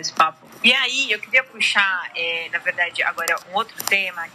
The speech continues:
que é o digital, né? A transformação digital do trade e, ah, se a gente também já puder falar, da, da influência da pandemia nisso. Então, a gente vê ali no P D V, né? Então, algumas ações digitais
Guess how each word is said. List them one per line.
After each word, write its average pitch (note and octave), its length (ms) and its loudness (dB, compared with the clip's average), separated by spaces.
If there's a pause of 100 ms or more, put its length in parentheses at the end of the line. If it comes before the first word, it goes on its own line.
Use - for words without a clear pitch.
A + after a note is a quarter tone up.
(140)
que F3 180 -2
é F#3 400 2
o - 120 -20
digital, E3+ 760 0
né? F#3+ 200 2 (100)
A - 40 -14
transformação F3+ 800 -2
digital A3 460 -2
do E3 120 -10
trade F#3+ 760 -2
e, A#3+ 340 0 (120)
ah, F3+ 340 2 (140)
se G3 80 -14
a - 20 -6
gente F#3+ 480 -2 (340)
também G3 380 2
já G3+ 120 -2
puder E3+ 320 -4
falar, G3 460 2 (520)
da, G3+ 460 4 (200)
da G3 160 4
influência G#3+ 680 -2 (140)
da C4 160 4
pandemia B3+ 580 0
nisso. D#3+ 280 -12
Então, G#3 180 0
a A3+ 80 0
gente A3+ 300 -4
vê G#3 180 4
ali F#3+ 180 -6
no F#3 80 -12
P F#3+ 140 2
D F3+ 180 -2
V, D#3+ 240 -6 (120)
né? G3 240 4 (100)
Então, F#3 240 -2
algumas F#3+ 640 -2
ações G#3+ 580 -2
digitais F#3 920 -2